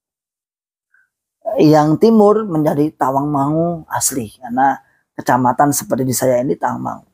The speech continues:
Makanya saya itu setengah kilo sudah daerah Tawangmangu, setengah kilo belakang itu daerah lagi. Jadi saya dicepit dua pondok ini. Dua daerah setengah kilo, nggak jauh, paling ya satu kilo,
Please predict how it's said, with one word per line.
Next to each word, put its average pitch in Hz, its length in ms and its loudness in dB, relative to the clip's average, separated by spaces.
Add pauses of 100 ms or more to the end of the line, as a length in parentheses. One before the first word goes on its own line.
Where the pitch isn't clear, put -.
(480)
Makanya 165 400 2
saya 151 320 4
itu 143 160 2
setengah 143 400 0
kilo 170 320 2
sudah 147 240 -2
daerah 120 400 0 (480)
Tawangmangu, 131 560 2 (160)
setengah 180 400 -2
kilo 196 240 4
belakang 175 400 2
itu 180 160 -4
daerah 156 320 2
lagi. 156 320 -4 (1040)
Jadi 147 240 2
saya 180 160 2
dicepit 170 480 -2
dua 147 240 2
pondok 165 400 2
ini. 127 160 -12 (840)
Dua 151 160 4
daerah 156 320 4
setengah 196 320 0
kilo, 415 320 2
nggak 180 240 2
jauh, 262 320 2
paling 185 320 0
ya 165 80 4
satu 156 320 -2
kilo, - 480 2